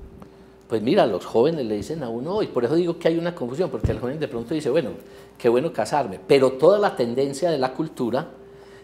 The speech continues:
Y toda la tendencia de la sociedad y de esta cultura nueva de la posmodernidad y de la sociedad líquida,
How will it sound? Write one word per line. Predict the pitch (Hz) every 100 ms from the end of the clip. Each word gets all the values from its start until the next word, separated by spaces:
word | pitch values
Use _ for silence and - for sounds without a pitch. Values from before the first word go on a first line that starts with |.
| -
Y | 110
toda | 135
la | 160 135
tendencia | 110 110 113 131
de | 147
la | 117
sociedad | 113 104 113
y | 135
de | 131
esta | 127 -
cultura | - 117 117 117 135
nueva | 135 135
de |
la | 117 98
posmodernidad | 104 101 101 95 98 101
y |
de | 135
la | 117
sociedad | - 98 101 104
líquida, | 110 -